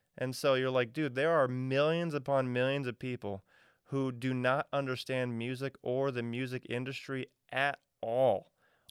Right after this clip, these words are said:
All they wanna do is feel something remotely close to what you're talking about in your song." And if you can do that,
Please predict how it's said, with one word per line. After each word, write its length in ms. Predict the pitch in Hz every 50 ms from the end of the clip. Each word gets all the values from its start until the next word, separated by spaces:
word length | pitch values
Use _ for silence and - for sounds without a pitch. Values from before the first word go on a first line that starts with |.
| _ -
All 180 | 127 143 151
they 100 | 156 160
wanna 260 | 156 147 147 143 135
do 300 | 123 123 131 131 123 123
is 200 | 120 117 113 -
feel 580 | - - - - - - 143 143 156 160 165 165
something 640 | 160 - - 160 160 160 - 175 165 165 165 165 165 _ _ _ _ _ _ _ _ _ _ _ _ _ -
remotely 720 | 131 131 127 131 131 139 151 170 165 - 160 160 156 147
close 440 | - - - 160 147 147 147 - -
to 100 | - 143
what 200 | 127 127 131 -
you're 120 | 131 127
talking 400 | - - 135 127 135 139 - 143
about 300 | 139 127 143 139 143 - -
in 120 | 131 127
your 120 | 117 113 107
song." 460 | - - 127 120 131 139 147 151 -
And 120 | - 120
if 120 | 113 - 123
you 120 | 147 160
can 280 | - 160 135 120 107 - _ _ _ _ _ _ _ _ _ _ _ _ - 110
do 300 | 110 - 117 131 147 160
that, 400 | 160 175 190 202 202 185 _ _